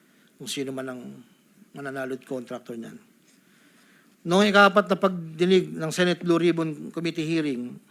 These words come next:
may dalawang larawan na pinakita ang chairman ng Senate Blue Ribbon Committee, Senator Pampilo Lacson, kay Engineer Bryce Hernandez. Isang larawan sa isang lamesa na puno ng pera at doon ay makikita ang aking presensya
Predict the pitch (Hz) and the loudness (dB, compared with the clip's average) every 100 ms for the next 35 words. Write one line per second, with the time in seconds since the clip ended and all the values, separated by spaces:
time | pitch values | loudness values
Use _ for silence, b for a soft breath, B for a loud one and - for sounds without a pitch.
0 | b - 151 165 165 175 165 160 160 170 | b -8 0 2 4 4 6 6 6 4
1 | 170 160 151 156 147 156 147 139 147 139 | 0 -2 -2 -2 -2 -2 -2 -4 -4 -2
2 | 143 147 170 147 143 123 147 143 151 147 | -4 -6 -8 -10 -12 -6 -6 -6 -4 -2
3 | 143 143 143 143 139 143 151 - b b | -2 -6 -6 -8 -6 -6 -6 -8 b b
4 | b b - 156 147 151 143 147 147 147 | b b -8 -6 -4 -4 -4 -4 -2 -2
5 | 147 135 - 135 151 135 - 135 139 143 | -2 -2 -6 -8 -10 -14 -14 -10 -8 -6
6 | 135 139 131 139 131 127 120 110 - B | -6 -4 -6 -6 -8 -10 -12 -16 -18 B
7 | B B B B - 156 196 190 185 190 | B B B B -6 2 6 8 8 8
8 | 180 147 131 120 - 160 151 170 165 175 | 8 4 2 -10 -10 -6 -2 2 4 2
9 | 170 170 156 - 160 160 156 160 151 127 | 0 0 0 0 -2 0 2 2 2 0
10 | 131 151 160 160 156 147 151 156 160 131 | -4 -2 -2 0 0 0 -2 -4 -2 -2
11 | 143 147 151 151 147 139 160 151 160 165 | -4 -6 -6 -6 -6 -4 -4 -4 -4 -4